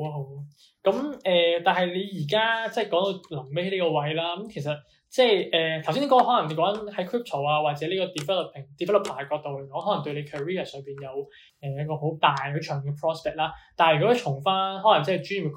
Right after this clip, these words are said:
角度睇啦，其實係咪即係而家市場上啊，或者未來個 career 個 market 上面係咪真係要好需要呢一啲相關嘅人才啊？或者其實會唔會其實呢一個嘅 industry 嘅 prospect 都會越嚟越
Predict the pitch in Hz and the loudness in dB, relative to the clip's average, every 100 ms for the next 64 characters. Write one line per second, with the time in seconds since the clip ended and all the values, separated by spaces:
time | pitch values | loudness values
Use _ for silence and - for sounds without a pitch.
0 | 147 135 127 - 143 151 147 151 151 _ | -4 -6 -12 -8 -6 -4 0 0 -2 _
1 | _ _ 185 180 175 175 208 254 156 143 | _ _ 6 6 6 4 2 2 2 0
2 | 185 190 196 160 156 147 127 139 131 131 | 0 0 -2 -4 -2 -2 -4 -8 -8 -12
3 | - _ - 151 202 214 156 147 135 139 | -16 _ -4 -2 -2 -4 -10 -10 -12 -8
4 | 147 147 143 185 175 - 160 170 175 170 | -6 -2 -2 0 0 -2 -4 -2 -2 -4
5 | 139 139 135 - 147 147 214 170 156 143 | -10 -10 -12 -10 -6 0 0 0 -2 -6
6 | 156 - 208 202 196 160 160 180 180 180 | -6 -6 -2 -2 0 -4 -2 -4 -4 -8
7 | 175 - _ - 185 175 180 180 170 156 | -10 -14 _ -4 -2 -2 -2 -2 -2 -4
8 | 139 123 - 131 123 147 151 202 156 151 | -8 -10 -10 -8 -6 -2 0 0 0 0
9 | 151 147 147 147 143 - _ _ - 202 | -2 0 0 0 -4 -10 _ _ -4 -2
10 | 196 196 151 143 151 185 180 147 - 131 | -2 0 0 0 -4 -2 -4 -4 -8 -10
11 | 143 180 170 175 135 170 156 143 139 127 | -4 0 0 -2 -8 -4 -2 0 -2 -4
12 | 127 | -10